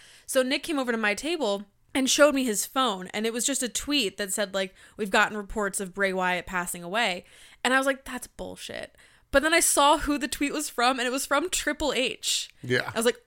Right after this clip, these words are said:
Speaker 1: "Oh, fuck. This is, oh, no." <laughs>
Speaker 2: Yeah. I
Speaker 1: I'm
Speaker 2: don't
Speaker 1: laughing, but it was su-, it was just such a shock. It, I had no idea he was sick. I had no idea he was struggling. Like, that was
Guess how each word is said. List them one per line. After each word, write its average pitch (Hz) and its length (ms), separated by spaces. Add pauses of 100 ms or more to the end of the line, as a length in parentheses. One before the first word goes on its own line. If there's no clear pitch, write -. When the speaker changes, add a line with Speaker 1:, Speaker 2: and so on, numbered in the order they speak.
Speaker 1:
"Oh, 294 360 (240)
fuck. - 420
This 311 160
is, 247 160 (420)
oh, 302 240
no." 247 400 (100)
<laughs> 139 120
Speaker 2:
Yeah. 120 320 (500)
I - 60
Speaker 1:
I'm 302 60
Speaker 2:
don't 330 80
Speaker 1:
laughing, 320 300
but 240 100
it - 20
was 262 120
su-, 285 140
it - 60
was 262 140
just 277 140
such 240 180
a 247 40
shock. - 480 (160)
It, 220 240 (360)
I 214 240
had 208 180
no 196 220
idea 190 300
he 185 140
was 165 140
sick. 185 320
I 185 60
had 185 100
no 170 140
idea 170 240
he 175 80
was 165 100
struggling. 180 400
Like, 180 220
that 180 240
was 190 360